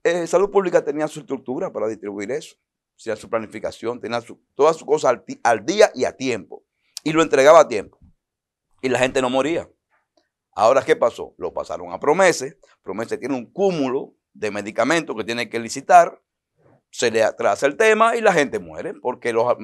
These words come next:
medicamentos de alto costo no esperan a que usted, "Ah, tengo fiebre mañana". No, no, no, eso hay que resolverlo ya.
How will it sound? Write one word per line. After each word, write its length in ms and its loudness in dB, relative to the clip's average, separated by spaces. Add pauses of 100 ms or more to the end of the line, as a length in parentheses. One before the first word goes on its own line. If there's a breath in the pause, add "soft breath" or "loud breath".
medicamentos 420 -4
de 100 4
alto 140 -6
costo 220 -6
no 100 -4
esperan 640 2
a 120 -4
que 80 -16
usted, 480 -4 (520 soft breath)
"Ah, 240 6 (120)
tengo 260 0
fiebre 260 4
mañana". 320 2
No, 200 -2
no, 120 -2
no, 300 -6
eso 220 -6
hay 80 -2
que 140 -10
resolverlo 440 -2
ya. 260 0